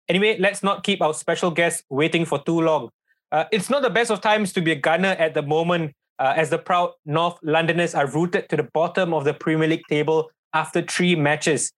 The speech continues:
But today, to dissect the poor start, scrutinise the Mikel Arteta plan,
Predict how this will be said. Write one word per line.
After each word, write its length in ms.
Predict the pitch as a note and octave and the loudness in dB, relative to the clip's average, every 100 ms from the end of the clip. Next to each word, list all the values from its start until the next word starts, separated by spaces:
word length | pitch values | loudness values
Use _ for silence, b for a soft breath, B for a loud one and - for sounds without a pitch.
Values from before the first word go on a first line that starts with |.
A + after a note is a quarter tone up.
| _ _ - | _ _ -4
But 140 | E3 | -2
today, 340 | F3+ F3+ A3 | 0 0 0
to 120 | A#3+ E3+ | 0 -2
dissect 520 | F3 F3+ - F#3+ F3+ | 0 0 -2 -2 -2
the 60 | |
poor 260 | E3 F#3 G3+ | -6 -2 -2
start, 400 | F#3 G#3 G3 F#3+ | 0 0 0 -2
scrutinise 640 | - - G#3 G3 G3 G3 | -6 -4 -2 0 2 0
the 80 | E3+ | 0
Mikel 340 | D3 D#3+ F#3 | 0 0 0
Arteta 480 | E3+ D3 D#3+ D#3+ - | 0 0 0 0 -2
plan, 400 | D#3+ E3 F3 F3 | 0 2 2 -2